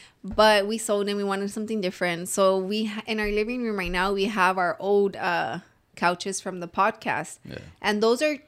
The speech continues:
Speaker 1: chill couches, but it's not like a couch to have in the living room, you know? So then, uh, I'm so
Speaker 2: They're
Speaker 1: excited.
Speaker 2: good guest couches.
Speaker 1: Yeah, there are good guest couches.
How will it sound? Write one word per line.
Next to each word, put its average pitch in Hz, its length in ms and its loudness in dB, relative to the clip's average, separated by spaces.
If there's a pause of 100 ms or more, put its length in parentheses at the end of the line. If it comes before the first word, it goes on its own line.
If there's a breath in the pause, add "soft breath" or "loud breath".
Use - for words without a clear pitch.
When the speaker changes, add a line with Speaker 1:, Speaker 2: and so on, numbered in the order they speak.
(180)
Speaker 1:
chill 226 380 0
couches, 262 640 -4 (100)
but 202 240 2
it's 208 160 2
not 226 220 0
like 196 220 -2
a 160 80 -4
couch - 400 -4
to 196 60 -6
have 190 120 -4
in 185 120 -8
the 170 60 -12
living 160 300 -6
room, 123 300 -10 (100)
you 165 100 -6
know? 151 260 -6 (480 loud breath)
So - 200 0
then, 185 380 0
uh, 160 180 0
I'm 196 180 0
so 214 180 -2
Speaker 2:
They're 226 100 2
Speaker 1:
excited. 202 340 2
Speaker 2:
good 226 80 -2
guest 104 240 0
couches. 104 600 -8 (1300)
Speaker 1:
Yeah, 285 320 -4
there 269 180 0
are 254 120 0
good 202 240 -2
guest - 220 -6
couches. - 640 -8